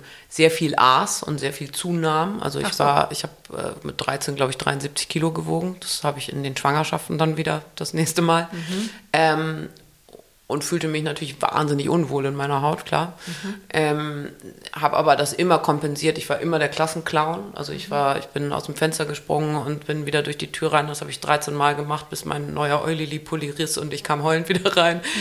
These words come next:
Speaker 2: Mhm.
Speaker 1: So, also ich hatte immer, mir ging es nie um den Unterricht,
Speaker 2: Mhm.
Speaker 1: sondern mir ging's immer nur um den Spaß. So,
Speaker 2: Mhm.
Speaker 1: ähm, und, ähm, und dann gab es Momente, ich hatte das große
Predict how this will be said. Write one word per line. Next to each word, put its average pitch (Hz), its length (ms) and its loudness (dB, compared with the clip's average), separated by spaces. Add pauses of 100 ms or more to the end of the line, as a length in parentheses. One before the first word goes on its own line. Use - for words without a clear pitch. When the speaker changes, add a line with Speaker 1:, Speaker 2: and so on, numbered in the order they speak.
(120)
Speaker 2:
Mhm. 214 40 -4
Speaker 1:
So, 175 160 10
also 160 220 6
ich 160 160 4
hatte 185 180 4
immer, 180 400 6 (240)
mir 170 120 4
ging 185 200 6
es 180 140 0
nie 190 160 4
um 175 80 4
den 156 120 2
Unterricht, 180 680 -2
Speaker 2:
Mhm. 202 40 -6
Speaker 1:
sondern 160 280 2
mir 147 80 -2
ging's 160 240 0
immer 151 180 2
nur 151 200 0
um 151 60 -2
den 143 160 -2
Spaß. 131 560 4 (120)
So, 175 220 -6
Speaker 2:
Mhm. 190 200 -10
Speaker 1:
ähm, 143 360 -2 (720)
und, 151 560 2 (340)
ähm, 135 680 4
und 151 180 -2
dann 160 200 4
gab 156 220 6
es 160 140 -2
Momente, 143 480 2
ich - 220 0
hatte 143 440 0 (520)
das 147 180 -6
große 147 300 -2